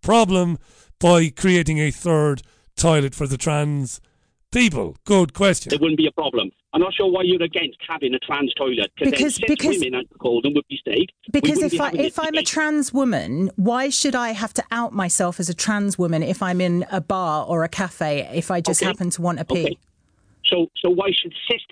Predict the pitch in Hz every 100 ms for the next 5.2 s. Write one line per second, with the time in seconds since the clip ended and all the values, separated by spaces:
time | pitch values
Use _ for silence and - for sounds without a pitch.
0 | - - 226 190 107 107 170 - 165 -
1 | 214 202 110 101 123 185 - - _ _
2 | - 180 180 190 - 190 180 156 160 160
3 | 185 170 - 107 139 - _ - 147 -
4 | 165 143 156 135 95 - _ - 202 214
5 | 226 143